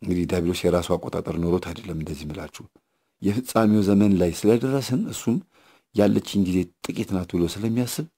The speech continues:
ሲመጣ በለሆሳስ ወይም እያባበል አይደለም፣ በታላቅ ቁጣ ነው የሚመጣው። የምታዩት የጦርነት ብዛት፣ የገበያ ንግድ፣ የኢኮኖሚክስ ብዛት፣ እያንዳንዱ የምታዩት የቴክኖሎጂ አይነት፣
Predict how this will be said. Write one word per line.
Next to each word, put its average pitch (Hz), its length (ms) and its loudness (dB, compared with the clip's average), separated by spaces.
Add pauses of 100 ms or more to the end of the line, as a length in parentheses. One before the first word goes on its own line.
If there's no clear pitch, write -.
(340)
ሲመጣ 120 320 4 (580)
በለሆሳስ 104 560 4
ወይም 95 220 2
እያባበል 90 560 0
አይደለም፣ - 360 -14 (380)
በታላቅ 104 480 4
ቁጣ - 200 -10
ነው 87 140 -8
የሚመጣው። 76 360 -12 (600)
የምታዩት 92 640 2 (140)
የጦርነት 80 800 -4 (100)
ብዛት፣ 78 340 -10 (800)
የገበያ 85 640 0 (320)
ንግድ፣ - 280 -6
የኢኮኖሚክስ 80 720 -6
ብዛት፣ 87 380 -10 (640)
እያንዳንዱ 90 540 2
የምታዩት 78 540 -6
የቴክኖሎጂ 80 640 -8 (300)
አይነት፣ 82 340 -8